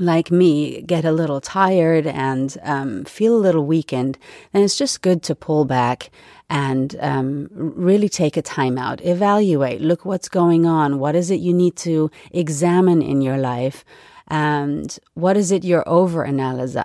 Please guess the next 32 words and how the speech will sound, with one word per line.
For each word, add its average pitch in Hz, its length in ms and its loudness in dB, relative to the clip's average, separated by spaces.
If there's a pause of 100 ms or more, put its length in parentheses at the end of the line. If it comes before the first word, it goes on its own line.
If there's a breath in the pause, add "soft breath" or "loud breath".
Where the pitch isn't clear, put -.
(160)
ana-, 143 400 0
analyzing, 139 760 0
actually, 127 600 -6 (260 loud breath)
and 156 100 2
that 156 180 0
you 160 80 4
might 147 240 2
need 156 200 4
to 165 100 -6
just 165 240 -2
let 165 220 0
go, 143 380 0 (200)
and 147 160 2
this 143 180 -2
is 143 180 -4
your 147 120 0
time 131 420 -4 (320 soft breath)
to 143 100 -4
do 131 200 -6
so. - 340 -8 (420 soft breath)
So - 160 -8
sit - 380 -2
down, 151 480 2 (460 soft breath)
take 175 300 2
stock, 127 540 0 (120)
and 156 240 0
be 151 200 0
really, 170 840 0 (380 soft breath)
truly 156 500 0
good 147 300 -4
to - 120 -10
yourself. - 640 -10